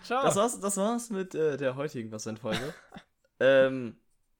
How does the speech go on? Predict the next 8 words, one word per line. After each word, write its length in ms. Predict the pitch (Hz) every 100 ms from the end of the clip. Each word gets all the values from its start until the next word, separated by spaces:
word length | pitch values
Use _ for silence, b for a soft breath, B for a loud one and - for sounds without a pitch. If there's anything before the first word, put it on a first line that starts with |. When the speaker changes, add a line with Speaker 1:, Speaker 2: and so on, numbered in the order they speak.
| _ -
Speaker 2:
ich 100 | 131
glaub, 180 | 170 185
wir 80 | 139
haben 80 |
alles 260 | - 147 135
gut 120 | 135
beleuchtet, 600 | 131 131 180 202 175 202 _ _ _ _ _ -
haben 500 | 135 123 120 117